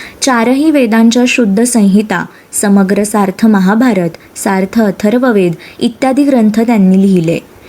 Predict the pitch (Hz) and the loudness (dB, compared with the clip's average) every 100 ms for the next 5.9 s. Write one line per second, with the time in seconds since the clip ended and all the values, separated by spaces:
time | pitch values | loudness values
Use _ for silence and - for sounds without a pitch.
0 | - - 214 208 220 220 226 254 196 190 | -20 -6 -2 0 2 2 2 2 2 2
1 | 202 208 254 220 180 190 214 226 277 254 | 0 -4 -2 -2 0 0 0 -2 0 0
2 | 226 233 233 233 220 240 214 - 180 175 | 0 0 2 2 2 0 -2 -2 -2 -2
3 | 185 202 160 160 - - - - - 226 | -2 0 -2 -4 -8 -20 -20 -10 -2 0
4 | 254 269 285 285 311 240 202 247 269 240 | 0 0 -2 0 -2 0 0 2 2 2
5 | 214 226 220 254 220 196 233 202 170 | 2 2 2 2 2 2 2 0 -2